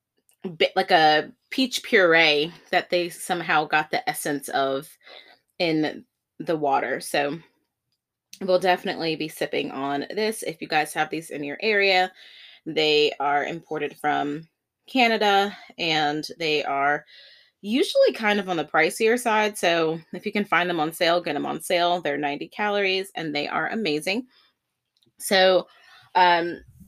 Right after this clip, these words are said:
just to kinda hop into it, I wanted to make sure that I addressed one of our questions that we received,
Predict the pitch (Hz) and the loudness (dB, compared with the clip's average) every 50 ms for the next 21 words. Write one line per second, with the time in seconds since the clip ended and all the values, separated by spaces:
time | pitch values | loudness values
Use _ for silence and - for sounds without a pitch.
0 | - - - - - - 202 - 247 262 - - 302 - 269 285 269 277 277 247 | -20 -18 -18 -18 -16 -10 -2 0 2 2 2 0 -4 -2 0 2 2 2 2 4
1 | 262 226 240 240 - 240 269 269 254 - 262 220 196 190 190 202 220 - - - | 4 4 4 4 4 2 2 2 2 2 2 2 4 4 4 4 2 2 2 4
2 | 185 196 196 196 214 226 233 262 262 - - - 240 208 196 202 202 - - - | 4 4 4 4 2 2 2 2 0 0 -2 -2 0 0 0 0 0 -2 0 0
3 | 220 202 196 185 - - - 170 170 175 - - 185 170 - 180 170 156 175 180 | 2 2 4 4 2 2 4 4 4 4 4 2 0 -2 0 2 2 2 2 2
4 | - - - - - - _ _ _ - 185 185 185 185 190 190 - - - 151 | 0 -6 -8 -10 -12 -16 _ _ _ -6 0 2 4 4 4 2 2 4 6 6
5 | 160 160 - - - - 240 330 - - - - 311 233 190 175 170 165 165 160 | 6 4 2 -2 0 2 2 2 4 0 0 2 2 4 4 2 2 0 0 0
6 | 147 - 147 147 143 156 165 160 - - 147 143 143 147 160 185 220 254 - | 2 2 0 0 0 0 -2 -2 -4 -4 -2 0 2 2 2 0 -2 -6 -12